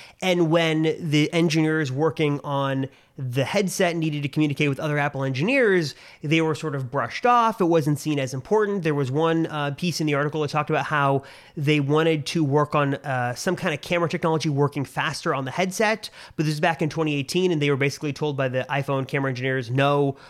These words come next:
we gotta finish the iPhone ten S first before we can even, you know, think about this and work on this." And just sort of interesting how those dynamics have changed and how there were a lot of complications getting this thing to market. And maybe the development of, of it was different than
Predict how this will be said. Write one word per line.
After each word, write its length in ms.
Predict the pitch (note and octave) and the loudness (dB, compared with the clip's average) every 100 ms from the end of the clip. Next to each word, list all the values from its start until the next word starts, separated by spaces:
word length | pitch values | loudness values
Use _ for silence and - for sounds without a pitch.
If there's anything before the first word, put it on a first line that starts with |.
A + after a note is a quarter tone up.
| - - | -10 0
we 80 | |
gotta 160 | D3 C#3+ | 2 2
finish 240 | D3+ C#3+ | 2 0
the 240 | - C3 B2+ | 0 -2 -2
iPhone 240 | C#3+ C#3 C3+ | -2 -2 0
ten 160 | C#3+ | 0
S 160 | C3+ - | -2 -2
first 340 | - C#3 C#3+ | -2 0 0
before 260 | - C3+ C3+ | -4 0 0
we 120 | C3+ | 0
can 100 | C3 | -2
even, 320 | C3+ B2+ B2+ | -2 -2 -4
you 100 | B2+ | -4
know, 160 | B2+ A2+ - C#3+ | -4 -4 -10 -4
think 260 | E3 D#3+ | 0 2
about 260 | E3 D#3 D#3+ | 2 2 2
this 180 | D#3+ D3+ | 0 0
and 100 | B2+ | 2
work 220 | D3+ D3+ | 2 2
on 160 | D#3+ | 2
this." 380 | E3 F3 F#3 - - - - - | 2 -2 -4 -12 -20 -20 -20 -2
And 140 | F3 | 0
just 120 | D#3+ | 0
sort 120 | F#3+ D#3 | 0 0
of 60 | |
interesting 400 | C#3+ F3 E3+ E3+ | -2 -4 -2 -4
how 140 | C#3 C#3+ | -2 0
those 240 | D3 C#3 | 2 2
dynamics 540 | C#3+ C3 C#3 C#3+ C#3 | 2 2 2 0 -2
have 120 | C3+ A#2+ | -6 -2
changed 420 | - C4 F#3+ D#3 | 0 2 0 0
and 80 | D3+ | -2
how 380 | D#3 D3 C#3+ - - - D#3+ | 0 2 2 0 -16 -10 -4
there 260 | C3+ D#3+ | 2 4
were 120 | E3 | 6
a 40 | D3+ | 4
lot 180 | D3 D#3 | 2 0
of 100 | C3+ | -2
complications 760 | E3+ D3+ D3 G3 G3+ E3 D3+ | -4 -4 -2 0 0 0 0
getting 240 | C3+ D3 C#3+ | 0 0 0
this 160 | C3+ | -2
thing 160 | C#3+ B2+ | -4 -4
to 80 | C#3 | 0
market. 380 | G3 A#3 D#3 | 0 0 0
And 100 | C3+ | -2
maybe 420 | C#3+ D#3+ D#3 D3 - - - - | 0 0 0 -2 -4 -12 -20 -8
the 200 | D3 C#3+ | -2 0
development 440 | C#3+ E3 E3 D3+ | 4 2 2 0
of, 220 | D3+ D3 - | 0 -2 -2
of 160 | E3 D3+ | 0 2
it 140 | D3+ | 2
was 200 | D3 C#3+ | 2 0
different 440 | B2 D#3+ E3 D#3 C3 | 0 0 0 -2 0
than 300 | C#3 C3+ | 0 0